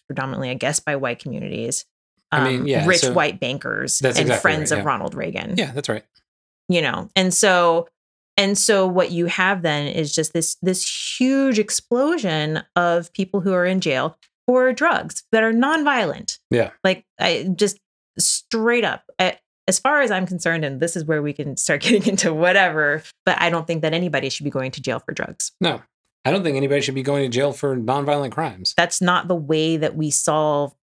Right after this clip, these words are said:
Speaker 1: the drug problem.
Speaker 2: Yeah.
Speaker 1: And you know how I know that, that Republicans and white people agree with this is because look at what happened with the opioid epidemic. All of a
Speaker 2: Right.
Speaker 1: sudden, it's an epidemic.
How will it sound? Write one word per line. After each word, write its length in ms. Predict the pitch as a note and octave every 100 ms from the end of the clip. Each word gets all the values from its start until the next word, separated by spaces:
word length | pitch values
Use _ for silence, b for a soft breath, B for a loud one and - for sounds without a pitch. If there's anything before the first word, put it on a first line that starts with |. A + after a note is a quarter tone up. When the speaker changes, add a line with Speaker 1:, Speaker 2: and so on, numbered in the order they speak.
| _ _ _
Speaker 1:
the 140 | D#3+
drug 640 | D3+ C3+ D3+ D3 D3 E3 -
problem. 420 | - - - - -
Speaker 2:
Yeah. 80 |
Speaker 1:
And 80 | -
you 60 | F3+
know 160 | G3+
how 220 | A#3 B3+ A3+
I 100 | A3
know 520 | F#3 E3+ G3 A3+ A3+ _ _
that, 440 | D#3+ E3 D3+ C#3+ - _ _
that 240 | E3 D#3 C#3+
Republicans 920 | C#3+ - F3 E3+ F3 G3 F#3 F#3 F#3 _ _
and 380 | - D3 C#3+ C#3
white 220 | D3 E3
people 360 | - F#3 F3+ E3+
agree 240 | C#3+ C#3+
with 140 | D3 D#3+
this 220 | F3 E3+
is 160 | - D3+
because 340 | D#3 D3+ C#3+
look 160 | D#3+ E3+
at 80 | F3+
what 100 | E3
happened 400 | D3+ D#3+ D#3 D3
with 300 | D3 D3 _
the 240 | - C#3 D3+
opioid 500 | D#3 D#3 D3+ C#3 C3
epidemic. 520 | - - - A2+ -
All 120 | E3 G#3
of 40 |
a 40 |
Speaker 2:
Right. 80 | G#2+
Speaker 1:
sudden, 180 | A3 F#3
it's 120 | D#3+
an 80 | D#3
epidemic. 560 | D3 C#3+ - A2 - -